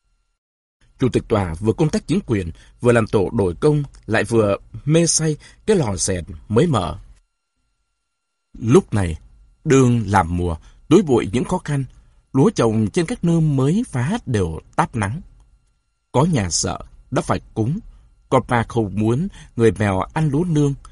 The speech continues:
Nhiều người già nói thế, biết bảo thế nào cho người ta nghe mình đừng cúng ma. Công việc của chủ tịch tòa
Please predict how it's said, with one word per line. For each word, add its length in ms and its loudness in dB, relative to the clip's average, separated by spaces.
Nhiều 140 6
người 260 2
già 340 2
nói 100 2
thế, 320 -2
biết 160 0
bảo 140 4
thế 120 -2
nào 280 0
cho 220 -4
người 160 -2
ta 160 -4
nghe 260 0
mình 280 -2
đừng 260 0
cúng 280 -2
ma. 220 0
Công 100 4
việc 140 -2
của 100 -6
chủ 140 -6
tịch 200 -8
tòa 200 -8